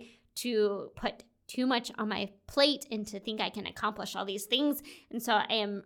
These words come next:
really focused this year on scaling down the number of new habits I want to implement in my life. And I really just want to hone in on what I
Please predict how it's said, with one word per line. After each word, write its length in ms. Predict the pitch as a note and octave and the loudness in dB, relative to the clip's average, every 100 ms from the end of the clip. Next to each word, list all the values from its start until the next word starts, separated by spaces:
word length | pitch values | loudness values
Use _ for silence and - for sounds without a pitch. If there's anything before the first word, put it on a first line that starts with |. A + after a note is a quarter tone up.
| _ | _
really 640 | A3 A3+ B3+ B3+ C4 B3+ - - | -8 -2 0 2 0 0 -4 -4
focused 520 | A#3+ A#3 A3 B3+ - - | -2 0 0 0 -2 -4
this 480 | - A3 C4 F#4+ - | -2 6 8 8 4
year 420 | F3+ F#3 F3+ G3+ - _ - - _ - | 0 2 2 0 -4 _ -20 -20 _ 6
on 420 | A#3+ A#3+ A#3+ B3 | 8 8 4 2
scaling 680 | - - A3+ A#3+ C4 C#4+ C4+ | -2 2 4 4 2 2 4
down 560 | A#3+ G3 G#3 G3+ G#3 G#3 - _ A#3+ | 6 6 4 0 -4 -8 -16 _ -6
the 200 | A#3+ A#3+ | -2 2
number 300 | A3 A3 G3 | 2 2 2
of 220 | F#3 F#3+ - | 0 -4 -4
new 580 | - A#3 A#3+ C4 C#4+ D#4+ | 4 6 8 8 8 6
habits 680 | E4+ A#3 A3 G3 G3+ G3+ - | 6 8 8 8 2 -2 -4
I 140 | G#3 | -2
want 260 | G#3 G3+ - | 0 -2 -4
to 460 | - A3 G#3+ G#3 G#3 _ _ _ | -4 0 2 2 -2 _ _ _
implement 580 | - A#3+ A#3 F#3+ - - _ _ | -2 -2 -2 -4 -6 -10 _ _
in 360 | A3+ A3+ A3 G#3+ | 4 6 6 6
my 140 | G#3+ | 6
life. 380 | G3 - - - _ _ | 6 2 -2 -16 _ _
And 280 | - A3 A3 - | 2 4 4 6
I 120 | G#3 | 4
really 440 | G#3 A#3 B3 C#4 | 4 4 6 6
just 280 | B3+ B3+ B3 | 6 2 2
want 200 | A#3 A3 | 0 0
to 160 | A3 G3+ | -2 -2
hone 420 | - C#4+ D#4+ D#4 | 0 2 4 2
in 500 | - A#3+ A3+ A3 A3 - _ - | 4 4 4 2 -4 -12 _ -2
on 440 | A3+ A3 A3 G#3+ G3+ - _ | 2 4 2 0 -4 -12 _
what 460 | G3+ G#3+ A3+ D4 - _ | -2 6 8 8 4 _
I 440 | A3+ A#3 A3+ A3+ | 6 8 8 6